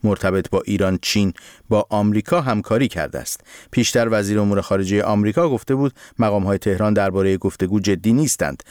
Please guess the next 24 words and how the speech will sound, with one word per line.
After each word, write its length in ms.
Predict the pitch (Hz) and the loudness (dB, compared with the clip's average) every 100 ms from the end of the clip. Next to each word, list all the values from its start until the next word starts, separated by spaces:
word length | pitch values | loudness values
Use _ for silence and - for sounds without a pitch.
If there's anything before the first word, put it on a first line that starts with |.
| - - | -12 -2
او 160 | 117 | 0
گفت 200 | 117 - | 0 0
اگر 240 | 117 107 123 | -2 0 0
ایرانی‌ها 500 | 113 104 101 87 98 | 0 0 0 0 0
دربارهٔ 640 | 101 98 98 101 104 98 - - - | 0 0 0 0 0 -2 -6 -12 -2
رسیدن 480 | 120 - 120 170 160 | 0 2 2 2 0
به 80 | 101 | 0
توافق 480 | 95 92 - 95 | 0 -2 -2 -4
جدی 300 | 95 95 98 | -2 -2 0
نباشند، 500 | 107 107 127 185 185 - - - | 0 0 0 2 0 -2 -16 -2
ایالات 400 | 135 196 180 196 | 2 4 2 0
متحده 520 | 175 - 151 147 143 | -2 0 -2 0 0
برای 300 | 127 107 104 | 0 2 2
حفاظت 440 | 101 104 95 95 | 0 0 0 0
از 160 | 98 92 | 0 0
منافعش 340 | 95 95 - 143 151 - - - - | 0 0 0 0 0 -4 -20 -8 -2
و 80 | 101 | 0
متحدانش 800 | 95 - 90 92 101 98 95 - - - | 0 -2 -2 0 0 0 -2 -6 -18 -6
به 100 | 107 | -4
هر 220 | - 104 - | -2 -2 -2
اقدامی 440 | 101 90 95 95 90 | -2 -2 -2 0 0
که 100 | 92 | 0
لازم 420 | 90 87 87 82 | 0 2 0 0
باشد 360 | 82 - 85 | -2 -2 -4